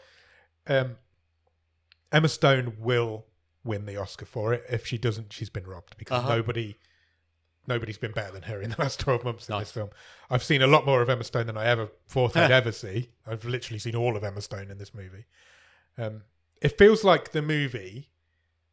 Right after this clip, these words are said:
Speaker 1: <laughs> This is a really w-, weird thing to say. It feels like the movie that Tim Burton should have evolved into being making today.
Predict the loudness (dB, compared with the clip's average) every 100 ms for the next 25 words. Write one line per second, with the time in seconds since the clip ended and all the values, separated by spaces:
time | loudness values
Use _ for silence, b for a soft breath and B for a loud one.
0 | _ -10 -4 0 0 -2 -4 -8 -8 -8
1 | -10 -8 -10 -10 -12 -14 -18 B B 0
2 | 6 8 8 6 2 2 0 -4 -8 -4
3 | 0 0 0 -6 0 2 2 2 0 0
4 | -2 -14 -6 -4 -4 -6 -6 -8 -2 0
5 | 0